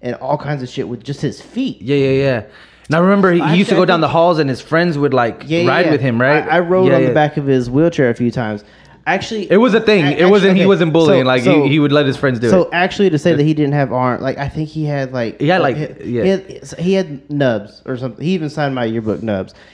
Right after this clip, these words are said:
Speaker 1: And I'm not making fun of this guy. He was fucking cool as shit.
Speaker 2: You're being descriptive.
Speaker 1: He, yeah. He was a backyard wrestler.
Speaker 2: Yeah, yeah.
Speaker 1: But the, so, so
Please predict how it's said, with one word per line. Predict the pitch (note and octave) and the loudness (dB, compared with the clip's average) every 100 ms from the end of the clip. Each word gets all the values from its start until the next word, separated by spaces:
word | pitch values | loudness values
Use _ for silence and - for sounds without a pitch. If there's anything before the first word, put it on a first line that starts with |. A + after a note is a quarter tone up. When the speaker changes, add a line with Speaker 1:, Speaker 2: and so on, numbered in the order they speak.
| _ | _
Speaker 1:
And | B2+ | -4
I'm | D3 | -2
not | D#3+ F3 | -2 -2
making | F3+ E3+ | -2 -2
fun | D#3 C#3 | -2 -2
of | |
this | B2 A#2 | -2 -2
guy. | A#2 A#2+ | 0 2
He | |
was | A#2+ A2 | 0 -2
fucking | - C3+ B2+ | -4 -4 -4
cool | - C3+ A#2+ | -4 -2 -2
as | A2 | -4
shit. | - A#2+ - - | -6 -6 -6 -12
Speaker 2:
You're | C3 C3 | -4 0
being | E3 D3+ | 0 0
descriptive. | C#3+ - B2+ - D#2+ - _ _ _ _ | -4 -2 -4 -4 -8 -10 _ _ _ _
Speaker 1:
He, | - - | -10 -2
yeah. | D#3+ A2 - - _ _ _ _ | 0 0 -6 -16 _ _ _ _
He | - A#3+ C4 | 2 4 4
was | A3+ | 4
a | D#3+ | 2
backyard | D3 A#2+ A2+ A2+ F#2+ D#2 | 0 -2 -4 -6 -6 -6
wrestler. | A#1 - - - - | -10 -12 -18 -18 -6
Speaker 2:
Yeah, | C3 A2 G2 - | -2 -2 -4 -6
yeah. | G2+ E2+ - _ _ _ | -8 -8 -12 _ _ _
Speaker 1:
But | E3+ E3+ | 0 0
the, | E3+ D3+ | -4 -4
so, | G3+ F3+ - | -6 -6 -10
so | F3+ F3+ D#3 | -4 -4 -4